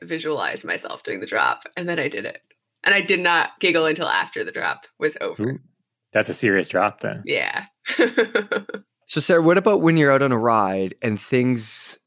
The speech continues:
Speaker 3: go south? Not every ride is gonna be amazing. What happens when you're on a ride and it turns to shit and it's pouring and you didn't bring a jacket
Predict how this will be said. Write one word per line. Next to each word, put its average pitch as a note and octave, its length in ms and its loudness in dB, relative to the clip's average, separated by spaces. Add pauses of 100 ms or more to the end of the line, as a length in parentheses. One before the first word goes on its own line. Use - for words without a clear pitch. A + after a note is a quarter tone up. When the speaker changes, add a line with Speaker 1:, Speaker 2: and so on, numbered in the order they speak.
(240)
Speaker 3:
go G#2+ 200 4
south? - 760 -6 (380)
Not D#3 260 4
every D3 240 4
ride A#2+ 240 4
is G#2+ 120 -2
gonna A2 180 0
be G#2 120 2
amazing. G2 360 0
What C3 120 2
happens F#3+ 280 0
when F#3 140 2
you're D#3 120 4
on D3+ 80 4
a C#3+ 60 2
ride A#2+ 440 4
and A2+ 120 0
it G#2 100 0
turns C3 260 -2
to - 100 -4
shit G#2 460 2
and A2+ 100 2
it's G2+ 140 -2
pouring C3+ 600 4
and A2+ 100 2
you G#2 80 4
didn't B2+ 200 2
bring C#3 160 2
a C#3 40 2
jacket G#2+ 600 4